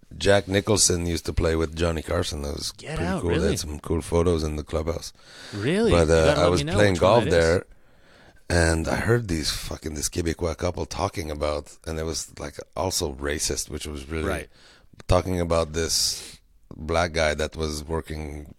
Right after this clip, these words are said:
Speaker 1: where the cart drop off is.
Speaker 2: Okay.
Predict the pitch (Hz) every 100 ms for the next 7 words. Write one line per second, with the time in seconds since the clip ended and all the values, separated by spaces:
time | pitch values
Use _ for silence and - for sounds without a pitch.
0 | - 60 80 78 76 76 73 - 78 95
1 | - - - 92 90 104 98 110 117 -
2 | - - 95 90 87